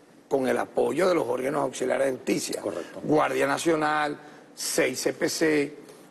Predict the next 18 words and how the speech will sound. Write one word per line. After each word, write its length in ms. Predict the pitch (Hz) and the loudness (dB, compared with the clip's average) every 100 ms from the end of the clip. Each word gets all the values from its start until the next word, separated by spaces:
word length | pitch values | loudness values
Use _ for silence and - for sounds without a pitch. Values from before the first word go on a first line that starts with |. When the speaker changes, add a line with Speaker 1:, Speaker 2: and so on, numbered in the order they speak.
| - | -6
Speaker 1:
policías 560 | - 156 143 - 156 156 | 0 2 2 2 2 2
regionales 680 | 180 156 156 151 139 143 143 | 2 2 2 2 0 0 -2
y 60 | |
hasta 200 | 127 - | -2 -4
municipales. 800 | 135 139 135 156 - 110 107 - - - - - - - - - _ - | -2 -2 -2 -2 -2 -4 -4 -8 -12 -20 -20 -20 -20 -20 -20 -20 _ -16
Fíjate 420 | - 180 196 190 | 0 2 2 0
tú, 220 | - 135 - - - - - | -2 -2 -4 -12 -20 -20 -6
catorce 560 | - 180 - 175 160 175 | 0 0 2 0 2 0
mil 260 | 190 220 208 | 2 0 0
setecientos 760 | 190 170 151 - 180 180 185 | 0 0 0 2 2 0 -2
setenta 440 | 170 151 151 143 139 | -2 0 -2 0 -2
y 60 | |
cuatro 420 | - 165 170 165 | 0 0 2 -2
kilos 260 | - 147 151 | 2 2 2
de 80 | 135 | 0
marihuana, 520 | 127 113 117 107 - - - - - - - - _ - _ _ _ _ _ | -4 -4 -6 -6 -10 -20 -20 -20 -20 -20 -20 -20 _ -20 _ _ _ _ _
veinticinco 760 | 147 208 185 - 185 196 175 180 | 0 2 2 -2 0 0 0 0
mil 360 | 190 214 208 | 2 0 -2